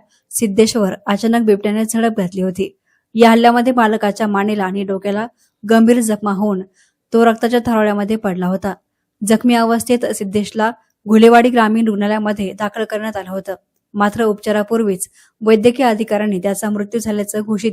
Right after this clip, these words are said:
केलं होतं. बिबट्याच्या हल्ल्यामध्ये बालक ठार झाला असल्याची माहिती मिळताच आमदार अमोल खताळ यांच्या पत्नी नीलम खताळ यांनी घुलेवाडी ग्रामीण रुग्णालयामध्ये भेट देत कुटुंबियांचं सांत्वन केलं. दरम्यान, नरभक्षक बिबट्याला तात्काळ ठार करण्याचे आदेश द्यावेत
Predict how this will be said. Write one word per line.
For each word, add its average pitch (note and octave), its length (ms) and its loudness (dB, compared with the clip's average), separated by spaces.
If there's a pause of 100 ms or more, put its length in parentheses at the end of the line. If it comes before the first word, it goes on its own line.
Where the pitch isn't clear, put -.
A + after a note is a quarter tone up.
केलं F#3 180 -4
होतं. F#3+ 280 -4 (720)
बिबट्याच्या A#3+ 440 4
हल्ल्यामध्ये A#3 420 0
बालक G3+ 380 0
ठार G3+ 140 -4
झाला G3+ 220 -2
असल्याची G3 360 -6
माहिती G3 240 -6
मिळताच G3+ 500 -4 (360)
आमदार G#3+ 300 4
अमोल G#3+ 320 -2
खताळ G#3+ 260 -2
यांच्या G#3 340 -2
पत्नी G3+ 380 -4 (340)
नीलम A3+ 360 4
खताळ A3+ 280 -2
यांनी G3+ 240 -2
घुलेवाडी A3 480 0
ग्रामीण G#3 360 -4
रुग्णालयामध्ये G3 640 -6 (380)
भेट G#3 260 0
देत G#3 140 0 (140)
कुटुंबियांचं A3+ 580 0
सांत्वन G3 480 -6
केलं. G3+ 160 -2 (560)
दरम्यान, A3 480 0
नरभक्षक A3 460 -2
बिबट्याला G#3+ 580 -2
तात्काळ G#3 320 -4
ठार A3+ 200 -4
करण्याचे G#3 380 -4
आदेश G3+ 260 -6
द्यावेत G#3 340 -4